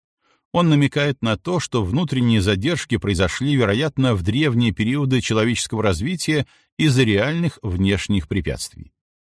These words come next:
Но каковы те силы, от которых исходит протест против либидозного стремления? Что представляет собой другая сторона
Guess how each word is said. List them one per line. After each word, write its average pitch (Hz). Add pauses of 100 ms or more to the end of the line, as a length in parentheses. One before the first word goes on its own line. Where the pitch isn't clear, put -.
(200)
Но 127
каковы 135
те 147
силы, 156
от 87
которых 139
исходит 156
протест 123
против 135
либидозного 117
стремления? 104 (160)
Что -
представляет 147
собой 135
другая 131
сторона 98